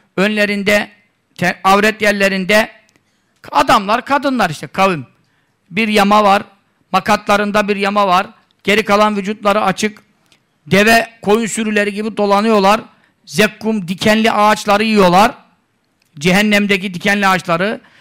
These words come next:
ve cehennemin kızgın taşlarını yiyorlar. Hani böyle dondurmacılarda dondurma erimesin diye böyle küçük küçük taşlar veriyorlar. Şey, buz.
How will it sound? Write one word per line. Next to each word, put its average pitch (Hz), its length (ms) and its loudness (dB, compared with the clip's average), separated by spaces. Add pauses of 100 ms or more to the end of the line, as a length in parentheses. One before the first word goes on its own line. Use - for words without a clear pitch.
(200)
ve 190 160 0
cehennemin 214 580 2
kızgın 214 420 -4
taşlarını 208 540 0
yiyorlar. 220 520 4 (420)
Hani 202 240 -6
böyle 208 200 -2
dondurmacılarda 202 880 -2 (280)
dondurma 196 420 0
erimesin 202 460 -2
diye 202 180 -2
böyle 196 180 -2
küçük - 220 -16
küçük - 220 -16
taşlar 196 380 -2
veriyorlar. 156 380 -6 (240)
Şey, - 240 -14 (220)
buz. 180 360 -2